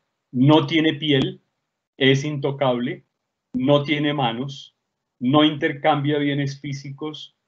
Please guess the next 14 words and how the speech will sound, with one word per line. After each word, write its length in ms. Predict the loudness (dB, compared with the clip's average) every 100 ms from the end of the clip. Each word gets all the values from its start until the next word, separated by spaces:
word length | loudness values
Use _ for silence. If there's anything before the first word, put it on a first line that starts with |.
| _
ni 240 | -2 -2 2
toca 280 | 0 2
monedas, 760 | 0 0 0 0 0 -4 -10 _ _ _ _ _ _
paga 400 | 2 4 2 0
con 160 | -4 -4
tarjeta 500 | -6 -6 -8 -6 -6
de 160 | -6
crédito, 640 | -4 -2 -2 -4 -10 -14 _ _ _ _ _ -4
no 220 | -2 0
tiene 260 | 2 2
labios, 540 | 6 4 4 0 -4 -2
no 160 | -2
tiene 240 | 0 0 2
lengua, 560 | 2 2 2 0 -2